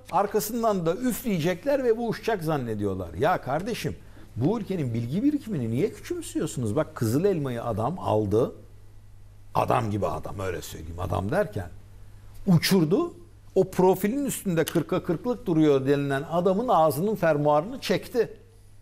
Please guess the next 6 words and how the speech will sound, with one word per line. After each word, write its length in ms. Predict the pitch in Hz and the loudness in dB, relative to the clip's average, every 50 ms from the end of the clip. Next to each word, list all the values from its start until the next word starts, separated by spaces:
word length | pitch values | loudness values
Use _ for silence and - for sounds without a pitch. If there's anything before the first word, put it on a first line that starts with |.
| - - - - 101 | -20 -20 -12 -4 -2
Ve 180 | 139 175 170 196 | 0 0 0 0
bu 140 | 269 285 | -2 -2
bütün 420 | 277 220 - - 269 359 370 349 330 | -2 -2 0 2 2 2 2 2 0
dünyada 720 | 311 262 240 226 202 180 160 147 131 151 170 220 269 - - - - - - - - - - - - - - - - - - - - - - - | 0 2 2 2 2 2 2 2 2 0 -2 -2 -4 -10 -16 -20 -20 -20 -20 -20 -20 -20 -20 -20 -20 -18 -18 -18 -18 -18 -20 -20 -20 -20 -20 -12
haber 400 | - - 170 202 311 311 302 302 | -6 -2 0 2 2 2 2 2
oldu. 540 | 349 - 226 208 196 170 151 123 104 87 | 2 2 2 0 0 0 -2 -2 -2 -4